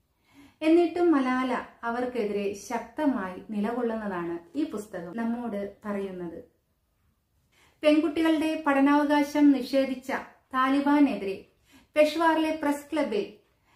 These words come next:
മലാലയ്ക്ക് പ്രസംഗിക്കാൻ കരുത്ത് പകരുന്നത് അവരുടെ പിതാവാണ്. ഈ കൊച്ചു പെൺകുട്ടി പിന്നീട് പെഷ്വാറിലെ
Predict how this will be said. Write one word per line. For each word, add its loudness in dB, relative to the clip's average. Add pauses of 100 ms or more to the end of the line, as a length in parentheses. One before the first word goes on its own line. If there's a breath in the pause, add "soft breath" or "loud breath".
(160)
മലാലയ്ക്ക് 2 (320)
പ്രസംഗിക്കാൻ 2
കരുത്ത് -2
പകരുന്നത് -2 (120)
അവരുടെ -6
പിതാവാണ്. -4 (1700 soft breath)
ഈ 0
കൊച്ചു 0
പെൺകുട്ടി 0
പിന്നീട് 0 (180)
പെഷ്വാറിലെ 0